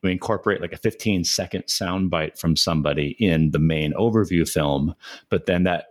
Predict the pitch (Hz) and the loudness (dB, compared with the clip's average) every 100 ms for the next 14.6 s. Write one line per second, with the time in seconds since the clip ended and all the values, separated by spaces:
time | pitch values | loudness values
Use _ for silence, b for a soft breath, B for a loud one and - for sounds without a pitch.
0 | _ 120 - 101 - 98 87 123 110 87 | _ -4 0 0 0 -4 -4 -2 0 -2
1 | 82 - 95 85 - - 101 - 82 - | -4 -6 -4 -6 -6 -4 -4 -4 -10 -8
2 | - 117 87 110 110 - _ - 87 78 | 2 4 6 4 2 -2 _ -6 -4 -2
3 | 71 82 71 78 76 73 73 73 - - | -2 -2 -2 -2 0 0 0 -2 0 0
4 | 123 95 76 76 76 - B 98 92 110 | 0 -2 0 0 -2 -6 B 0 4 4
5 | 127 90 76 73 71 60 73 - b b | 4 0 -2 -2 0 0 -4 -10 b b
6 | - 87 - 69 - - 76 69 80 76 | -4 -2 -2 -4 -4 -2 -2 -2 -2 -2
7 | - - 76 69 - B B B B 85 | -2 -2 -2 -2 -6 B B B B -4
8 | 78 - 101 117 139 - _ _ 101 90 | -4 -4 -4 -4 -4 -10 _ _ -2 0
9 | 117 117 101 92 82 80 85 98 - - | 0 0 0 2 2 4 4 2 -2 -6
10 | 85 - 101 - 90 85 85 78 76 78 | -6 -6 -8 -4 -2 0 0 0 -2 -4
11 | - 82 80 90 95 - 90 82 76 73 | 0 4 4 2 -4 -2 0 2 0 -2
12 | 82 67 - 78 - 110 117 - 107 117 | -4 -2 -4 -4 0 2 2 2 2 4
13 | 113 117 123 135 101 - 95 87 87 - | 2 2 2 2 0 0 2 2 0 -2
14 | 80 - 90 80 82 | -4 -4 -6 -6 -10